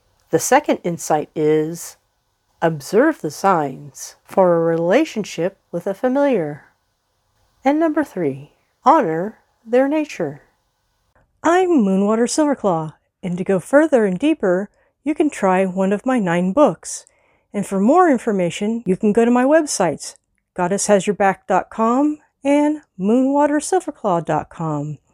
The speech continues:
I also have three courses on udemy dot com. The first one is Goddess Style Weight Loss.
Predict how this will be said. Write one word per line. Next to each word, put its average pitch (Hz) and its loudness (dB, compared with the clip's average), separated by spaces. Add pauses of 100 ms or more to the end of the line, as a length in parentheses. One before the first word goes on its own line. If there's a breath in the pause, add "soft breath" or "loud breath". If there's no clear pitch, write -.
(160)
I 202 2
also 330 4
have 214 0
three 269 -4
courses 269 -2
on 202 -6
udemy 254 0
dot 285 -8
com. 220 -4 (380)
The 190 -2
first - 2
one 175 2
is 175 -2 (420)
Goddess 330 4
Style 190 -2
Weight 311 0
Loss. 165 -8